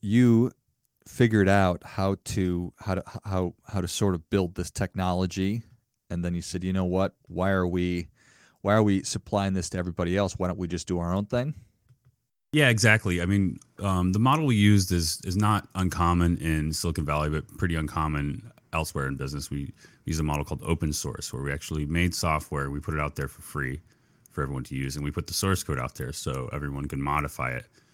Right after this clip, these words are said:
Speaker 2: And what that does is it provides the Legos or the building blocks that companies can build whatever custom products they want. And that's what happened. You know, h-, uh, tens of thousands of companies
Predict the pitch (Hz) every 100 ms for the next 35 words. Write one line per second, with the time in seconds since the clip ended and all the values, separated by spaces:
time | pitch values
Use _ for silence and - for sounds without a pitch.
0 | _ _ _ _ _ 82 85 - 71 82
1 | 101 95 80 80 - 85 76 76 73 71
2 | 69 76 82 80 71 71 67 67 76 78
3 | 80 71 64 62 - - 64 78 73 71
4 | 64 - 67 69 69 69 67 - _ 73
5 | 69 65 78 - 65 - 67 65 - 65
6 | 67 64 78 - 71 - 71 62 62 -
7 | _ _ 67 64 62 - - - 67 -
8 | 82 76 - 69 67 67 73 - - 65
9 | 64